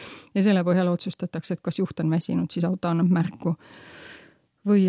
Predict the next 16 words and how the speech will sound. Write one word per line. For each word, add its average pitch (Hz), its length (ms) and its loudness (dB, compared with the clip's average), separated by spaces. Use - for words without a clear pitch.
et, - 420 -12
äh, 180 260 0
kui 185 240 2
sa 190 160 -2
tõesti 202 360 0
pikka 196 260 -6
teed 190 300 0
sõidad, 180 320 -2
et 175 160 -6
siis - 160 -4
sa 190 80 0
lülitad 190 420 -2
kohanduva 185 460 2
kiirushoidja 202 560 2
sisse 208 400 0
ja, 202 280 0